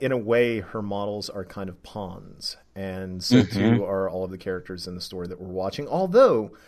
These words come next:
Speaker 1: you know, I will say, you know, the cult isn't exactly, um,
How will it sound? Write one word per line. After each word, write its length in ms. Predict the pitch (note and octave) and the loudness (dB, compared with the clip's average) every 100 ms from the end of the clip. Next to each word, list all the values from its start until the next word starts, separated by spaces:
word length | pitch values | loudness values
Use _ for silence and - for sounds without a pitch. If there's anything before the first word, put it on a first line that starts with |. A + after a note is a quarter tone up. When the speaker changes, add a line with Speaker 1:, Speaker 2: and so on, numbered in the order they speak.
| - _ _ _ _ | -20 _ _ _ _
Speaker 1:
you 160 | C#3 G3+ | 0 2
know, 100 | E3+ | 2
I 140 | C#3 | 0
will 220 | C#3 E3+ | 0 -2
say, 400 | E3 - F3+ D3 | -4 -2 0 2
you 180 | A#2 A#2+ | 0 0
know, 100 | A#2 | 0
the 120 | G#2+ | -2
cult 480 | - - G#3 G3 - - | -6 -4 -4 -4 -8 -4
isn't 260 | C#3 C#3 | -2 -2
exactly, 760 | B2 G#2+ A#2+ B2 A#2+ B2 A2+ G#2 | -6 -4 -2 -2 -4 -4 -2 -2
um, 500 | F#2+ F#2 F2+ F2+ | -2 -2 -4 -8